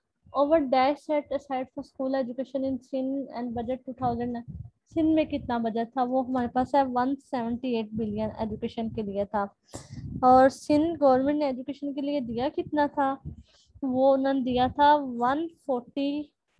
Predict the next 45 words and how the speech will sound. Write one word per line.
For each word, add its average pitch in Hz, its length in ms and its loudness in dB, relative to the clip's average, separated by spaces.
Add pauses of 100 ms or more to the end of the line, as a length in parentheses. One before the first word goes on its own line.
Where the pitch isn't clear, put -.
पॉइंट 262 420 -2
एट 254 500 -2
थ्री 254 220 -6
टू 254 240 -4
बिलियन। 214 480 -6 (380)
उन्होंने 277 320 0
भी 277 100 -2
reduce 233 580 -2
कर 208 120 -4
दिया 208 240 -6
था, 254 120 -8
क्योंकि 254 240 -8
बाकी 233 320 -8
corruption 247 460 -8
तो 294 120 -6
करनी 262 320 -4
होती 254 280 -6
है 214 60 -6
हमारे 214 300 -6
इदारों 196 360 -8
ने। 196 120 -14 (640)
Next 269 420 -4
है 311 160 6
ट्वेंटी 277 420 -2
एट, 226 240 -4 (840)
in 294 180 0
annual 311 420 0
budget, 294 600 4 (340)
uh, 262 300 -2 (160)
for 269 180 2
year 262 520 -2 (640)
उन्नीस 269 280 -2
से 294 80 -2
बीस 254 260 -4
का 320 100 4
ही 302 120 4
आएगा, 262 300 2
क्योंकि 262 240 -10
उन्नीस 254 240 -6
से 269 80 -4
बीस 247 240 -6
का 311 120 0
ही 294 120 0
हमारे 262 240 0
पास - 320 -4